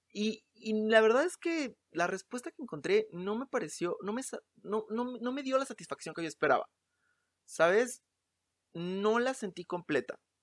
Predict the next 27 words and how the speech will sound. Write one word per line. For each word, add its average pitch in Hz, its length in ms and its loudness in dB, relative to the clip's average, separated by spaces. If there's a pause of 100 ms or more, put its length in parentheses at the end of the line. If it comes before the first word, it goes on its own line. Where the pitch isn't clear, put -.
(440)
Me 156 120 0
di 185 100 0
cuenta 214 260 2
de 208 160 0
que 131 180 -6
no 135 160 -2
me 175 100 -4
conozco 135 380 -4
lo 147 120 0
suficiente, 135 500 -6
o 170 80 0
no 226 80 -2
me, 302 100 -4 (260)
no, 254 180 0
no 277 160 -6
me 320 80 -8
conozco 247 340 -6
como, 208 400 -6 (120)
como 151 180 -6
a 147 40 -2
mí 170 100 -2
me 208 100 2
gustaría 135 380 0
conocerme. 135 480 -4 (400)
Porque 143 260 -6 (100)
quién 190 280 -2
sabe 175 280 0